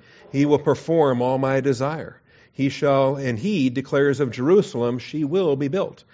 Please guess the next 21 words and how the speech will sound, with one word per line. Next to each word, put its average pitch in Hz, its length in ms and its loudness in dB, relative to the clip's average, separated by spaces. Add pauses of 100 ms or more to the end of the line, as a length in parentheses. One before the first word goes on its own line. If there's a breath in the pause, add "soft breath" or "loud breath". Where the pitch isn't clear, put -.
(260 loud breath)
and 123 160 0
of 123 120 0
the 123 80 -2
temple, 123 580 -2 (240 soft breath)
your 123 160 -2
foundation 127 1000 -2
will 120 180 -2
be 127 120 -2
laid.'" 117 480 0 (160)
And 110 180 -12
so 131 220 -2
we 123 160 -2
have 120 300 -6
Cyrus, 131 500 -2 (300 loud breath)
the 120 80 0
Persian 180 580 2
king, 139 400 -2
introduced 143 520 -4
to 147 100 0
us 135 160 0
prophetically 165 800 -4